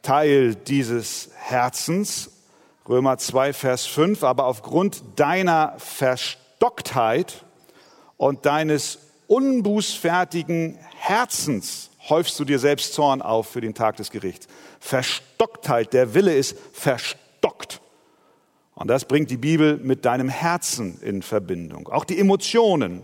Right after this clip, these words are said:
Römer fünf fünf. "Die Hoffnung aber lässt nicht zu Schanden werden, denn die Liebe Gottes ist ausgegossen in unsere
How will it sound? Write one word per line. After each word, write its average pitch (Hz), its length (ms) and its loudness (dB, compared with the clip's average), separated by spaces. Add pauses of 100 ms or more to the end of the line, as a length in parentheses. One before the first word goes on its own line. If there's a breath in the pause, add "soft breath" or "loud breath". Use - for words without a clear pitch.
Römer 127 320 2
fünf 156 280 -2
fünf. 202 240 2
"Die 151 160 -2
Hoffnung 214 580 0
aber 139 280 4
lässt 160 260 0
nicht 208 120 -2
zu 190 140 -8
Schanden 214 400 -2
werden, 147 300 2 (380 loud breath)
denn 165 180 4
die 180 160 2
Liebe 196 800 4 (300)
Gottes 185 640 2 (520 soft breath)
ist - 340 0
ausgegossen 190 840 2
in 208 220 2
unsere 185 500 2